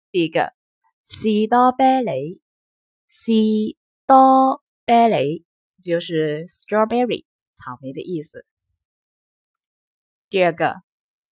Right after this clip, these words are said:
蛋挞，蛋挞就是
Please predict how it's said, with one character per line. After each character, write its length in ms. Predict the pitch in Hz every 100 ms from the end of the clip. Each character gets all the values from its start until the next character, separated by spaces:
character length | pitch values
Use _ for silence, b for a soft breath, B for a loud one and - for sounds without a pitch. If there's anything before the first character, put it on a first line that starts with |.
| _ _ _ -
蛋 380 | 226 220 233
挞， 360 | 247 277 285 294 - _ _ - - - _ _ _ _ _ _ _ -
蛋 480 | 214 214 214 214 214 220 214 _ _
挞 380 | - 294 294 - _ _ _ _
就 180 | - 175
是 440 | 165 170 151 147